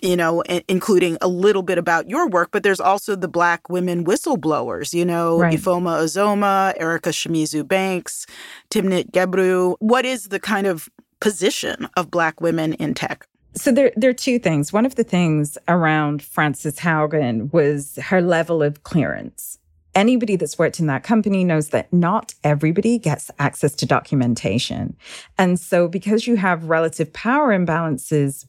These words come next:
Speaker 2: within teams, it would be even difficult for a woman, but definitely a Black woman, to get to that level of seniority that she would have access to that type of documentation. And even when women are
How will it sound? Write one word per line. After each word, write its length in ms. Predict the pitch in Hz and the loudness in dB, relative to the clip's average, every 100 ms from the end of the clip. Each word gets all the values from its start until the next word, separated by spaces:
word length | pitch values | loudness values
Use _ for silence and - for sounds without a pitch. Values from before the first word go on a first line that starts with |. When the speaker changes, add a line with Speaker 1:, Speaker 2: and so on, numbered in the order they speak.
| - | 0
Speaker 2:
within 560 | 165 156 - 240 262 | 0 0 0 2 2
teams, 680 | 240 175 156 143 143 - - - - - | 0 -2 -2 0 -2 -6 -12 -20 -20 -2
it 120 | 196 175 | 2 2
would 120 | 180 | 2
be 260 | 180 175 | -2 0
even 300 | 202 190 185 | 0 0 0
difficult 720 | 151 165 - 180 180 156 143 - | 2 0 -2 -4 0 0 0 -4
for 680 | - 160 151 151 147 147 147 | 0 2 4 2 2 -2 0
a 80 | 175 | 0
woman, 720 | 175 202 202 196 196 202 - _ _ _ | 2 0 0 -4 -6 -10 -16 _ _ _
but 140 | - - 151 | 0 0 0
definitely 680 | 139 160 165 175 139 147 131 - | 0 0 0 -2 -2 -2 -2 -2
a 60 | 151 | 0
Black 340 | 151 156 - | 2 0 -2
woman, 500 | 165 147 127 - - - - | -2 -2 -2 -6 -10 -16 -4
to 140 | 180 | 0
get 240 | 160 147 | 2 0
to 120 | - 160 | 0 -2
that 180 | 147 | 0
level 220 | 165 147 151 | 0 0 0
of 80 | |
seniority 880 | 147 - 151 156 220 269 240 233 165 | -2 0 0 2 0 2 0 0 -2
that 160 | 160 175 | 0 -2
she 200 | - 175 | 0 0
would 100 | 170 | 0
have 200 | 147 135 | 0 -2
access 500 | - 143 - 139 131 | -2 -6 -4 -4 -2
to 120 | - 151 | -2 0
that 220 | 139 - | 0 -4
type 300 | - 143 127 | -2 -2 0
of 160 | 143 131 | 0 0
documentation. 1040 | 139 - 151 147 151 139 240 - 160 151 151 - - _ - | -2 0 0 0 0 0 0 2 2 2 -2 -10 -20 _ -2
And 180 | 202 - | 0 2
even 340 | 233 240 269 202 | 2 2 0 0
when 260 | 180 170 | 0 0
women 380 | 165 160 156 151 - | 0 0 0 -2 -2
are 480 | 175 208 269 196 131 | 0 0 0 0 -2